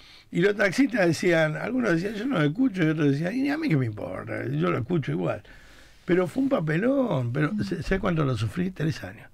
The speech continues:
Speaker 1: ¿Querés que te cuente algo más? Iba a hacer Teatro Rosario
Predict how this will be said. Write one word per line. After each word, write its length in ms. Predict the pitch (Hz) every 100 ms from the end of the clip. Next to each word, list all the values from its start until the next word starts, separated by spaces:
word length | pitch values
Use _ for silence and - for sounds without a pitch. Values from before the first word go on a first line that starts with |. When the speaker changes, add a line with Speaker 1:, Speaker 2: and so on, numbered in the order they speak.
| _ _ _ - - -
Speaker 1:
¿Querés 200 | - 202
que 80 | 233
te 100 | 165
cuente 220 | 143 156
algo 180 | 139 180
más? 180 | 233 233 160 - - _ _ _ - - - -
Iba 200 | 165 151
a 20 | 139
hacer 240 | 143 143
Teatro 320 | 147 156 143
Rosario 600 | 139 143 185 180 123 104